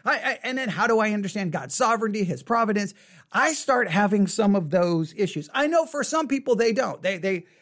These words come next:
that never crosses their mind. And to hear a, a Christian say that, or to hear a pastor say that, they're like, <gasps> "Oh, where's your faith?" And, and that, that's the attitude of an unbeliever. And I can't believe you would think that.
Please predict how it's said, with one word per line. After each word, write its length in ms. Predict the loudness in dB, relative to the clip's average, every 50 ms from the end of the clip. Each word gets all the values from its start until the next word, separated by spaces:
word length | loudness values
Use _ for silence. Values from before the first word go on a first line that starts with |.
| _ _ _
that 180 | 0 0 2 2
never 200 | 2 0 0 -2
crosses 540 | -2 0 0 2 2 2 0 -2 -4 0 2
their 180 | 4 4 4
mind. 460 | 4 4 4 4 4 2 2 0 -4
And 140 | -4 -4 -2 -2
to 100 | -2 -2
hear 340 | -2 -2 0 0 0 0 0
a, 300 | -2 -4 -4 -4 -4 -4
a 40 | -4
Christian 480 | -4 -6 -10 -10 -8 -4 -4 -4 -4 -2
say 280 | -2 0 0 0 0 -2
that, 180 | -4 -4 -4
or 80 | -6 -4
to 100 | -4 -2
hear 160 | 0 0 0
a 80 | 0 -2
pastor 480 | -4 -8 -8 -8 -8 -8 -8 -10 -10
say 300 | -8 -4 -2 -2 0 0
that, 260 | 0 0 -2 -2 -4 -8 -18 -6 2 6
they're 160 | 6 8 8
like, 180 | 6 4 2 0
<gasps> 40 |
"Oh, 1120 | -2 -2 0 2 4 4 4 4 2 0 -2 -6 -8 -8 -12 -14 -16 -16 -18 -18 -18 -20 -20 -20 -20 -20 _ _
where's 400 | 4 6 6 8 6 6 4 2
your 140 | 0 -2 -2
faith?" 560 | -4 -6 0 2 4 6 6 4 2 0 -2
And, 120 | -6 -8 -8
and 200 | -8 -6 -2 0
that, 220 | 0 0 0 0
that's 260 | 0 0 0 0 0
the 140 | 2 2 4
attitude 440 | 4 4 4 2 0 2 2 2 2
of 120 | 4 2
an 100 | 4 4
unbeliever. 680 | 4 2 2 0 -2 -2 -2 -2 -2 -2 -2 -2 -2 -2
And 180 | -2 -2 -2 -2
I 140 | -4 -4 -2
can't 240 | 0 0 0 2 2
believe 300 | 2 2 2 2 2 2
you 140 | 2 4
would 160 | 2 2 2 0
think 240 | -2 -2 -2 -2
that. 300 | -2 -2 -2 -2 -4 _